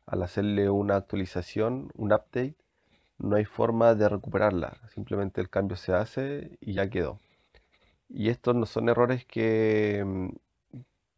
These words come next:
que ocurran muy poco, de hecho ocurren frecuentemente. Y esto se debe a que todos somos humanos,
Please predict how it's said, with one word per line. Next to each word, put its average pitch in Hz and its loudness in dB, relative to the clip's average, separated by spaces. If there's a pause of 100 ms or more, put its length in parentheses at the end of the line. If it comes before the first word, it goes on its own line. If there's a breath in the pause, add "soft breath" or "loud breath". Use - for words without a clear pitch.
(140)
que - -4
ocurran 104 4
muy 98 -2
poco, 95 0
de 98 -4
hecho 107 -6
ocurren 101 -6
frecuentemente. 104 -2 (1400 soft breath)
Y 110 -2
esto 117 -6
se - -2
debe 113 6
a 110 2
que 101 -2
todos 110 -4
somos 101 0
humanos, 104 -2